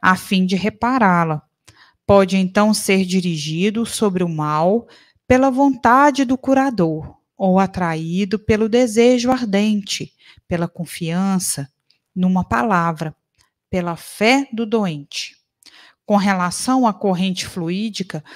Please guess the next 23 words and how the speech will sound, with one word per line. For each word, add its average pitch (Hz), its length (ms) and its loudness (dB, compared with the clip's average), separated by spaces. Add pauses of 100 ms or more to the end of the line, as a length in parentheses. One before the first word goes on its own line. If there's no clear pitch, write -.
(160)
o 220 120 -4
primeiro 240 640 0
age 226 460 4
como 262 360 4
uma 262 200 8
bomba 277 540 4
calcante 247 1080 2 (500)
e 240 140 0
o 269 60 0
segundo 302 680 0
como 277 320 4
uma 262 220 4
bomba 233 720 2
aspirante. - 960 -6 (600)
Algumas 185 560 2
vezes 185 640 2
é 175 100 0
necessária 190 1120 0
a 180 180 -4
simultaneidade 254 1400 0
das 190 260 -2
duas 185 300 -2
ações, 160 760 -6